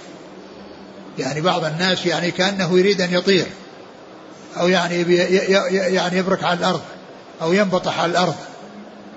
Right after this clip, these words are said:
و-، فهذه هيئة خلاف الاعتدال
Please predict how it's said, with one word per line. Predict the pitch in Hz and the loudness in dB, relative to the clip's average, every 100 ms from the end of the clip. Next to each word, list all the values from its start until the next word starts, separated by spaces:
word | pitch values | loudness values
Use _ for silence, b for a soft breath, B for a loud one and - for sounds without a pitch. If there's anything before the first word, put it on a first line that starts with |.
| - - - - - 170 | -18 -18 -18 -18 -16 -6
و-، | 165 156 151 | 0 4 4
فهذه | 147 185 226 202 180 156 | 4 4 4 6 4 4
هيئة | 202 220 190 - - - - - - - - | 4 4 2 -2 -12 -14 -16 -18 -18 -18 0
خلاف | 214 247 175 | 4 6 4
الاعتدال | 180 156 151 165 165 | 2 2 2 4 4